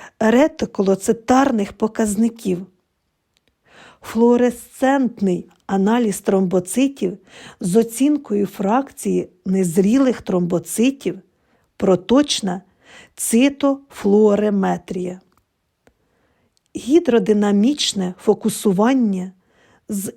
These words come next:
імпедансним методом. Система аналізу зображень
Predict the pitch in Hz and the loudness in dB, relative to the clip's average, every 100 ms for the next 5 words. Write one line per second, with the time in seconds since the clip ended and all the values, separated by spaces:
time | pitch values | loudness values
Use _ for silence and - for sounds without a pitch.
0 | _ - 240 233 226 208 196 175 208 233 | _ -4 0 0 0 -4 -4 -2 0 0
1 | 269 - - 262 262 233 196 185 - 180 | 0 -4 -2 -2 -2 -2 -2 -4 -6 -6
2 | 180 175 196 _ _ _ _ _ _ _ | -6 -8 -12 _ _ _ _ _ _ _
3 | _ _ _ _ _ - - 190 - 202 | _ _ _ _ _ -12 -4 -4 0 0
4 | 196 190 185 185 180 190 208 185 170 190 | 2 0 0 0 -2 -4 -2 -2 2 2
5 | 208 254 285 | 2 -2 -8